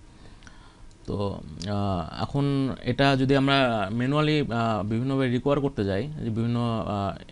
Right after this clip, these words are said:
অ্যান্টি ম্যালওয়্যার সফটওয়্যার দিয়ে স্ক্যান করে, তো সবগুলা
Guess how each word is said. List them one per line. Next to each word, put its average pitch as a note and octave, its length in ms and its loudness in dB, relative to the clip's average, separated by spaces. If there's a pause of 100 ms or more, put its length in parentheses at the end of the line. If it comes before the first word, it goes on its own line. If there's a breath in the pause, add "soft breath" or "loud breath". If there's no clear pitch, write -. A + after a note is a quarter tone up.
(120)
অ্যান্টি A#2 260 0
ম্যালওয়্যার G#2+ 300 2
সফটওয়্যার G#2+ 460 -2
দিয়ে G2+ 160 2
স্ক্যান G#2+ 280 -4
করে, F2+ 240 -2 (400 loud breath)
তো - 60 -10
সবগুলা D#3 520 2